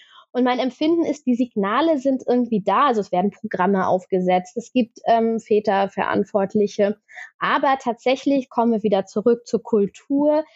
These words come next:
Vaterschaft wird einfach nicht so sehr mitgedacht wie, ähm,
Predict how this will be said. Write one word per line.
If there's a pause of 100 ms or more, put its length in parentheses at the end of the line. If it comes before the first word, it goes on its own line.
(140)
Vaterschaft
wird
einfach
nicht
so
sehr
mitgedacht (120)
wie, (180)
ähm,